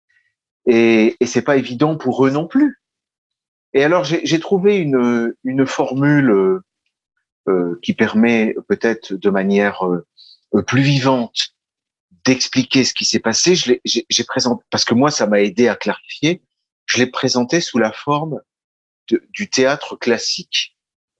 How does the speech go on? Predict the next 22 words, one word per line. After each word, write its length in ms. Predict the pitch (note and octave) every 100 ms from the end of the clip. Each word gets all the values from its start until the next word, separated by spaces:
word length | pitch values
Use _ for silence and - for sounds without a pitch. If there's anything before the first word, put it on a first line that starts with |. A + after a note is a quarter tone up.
| _ _
Dans 160 | C#3 D3
le 100 | C3
théâtre 400 | C3+ A#2 - G2+
classique, 640 | - G2 - D3 F3 - -
il 180 | G2 A2
y 100 | B2+
a 280 | D3+ E3 _ _ _ _ _
cinq 560 | - - D3+ D3+ - - -
actes. 460 | G2 - - - _ _ _ _ _ _ _ -
Cinq 320 | C#3+ B2+ E2+
actes. 200 | D#2 - _ _ G#2
Eh 40 |
ben, 120 | A2
dans 140 | D3 E3+
notre 220 | D#3 B2+
affaire, 300 | - E3 F3+
il 60 | D3+
y 40 |
a 40 | A#2+
également 380 | A#2 A#2 C#3
cinq 340 | F3 - A2+ G2
actes. 340 | F2+ - -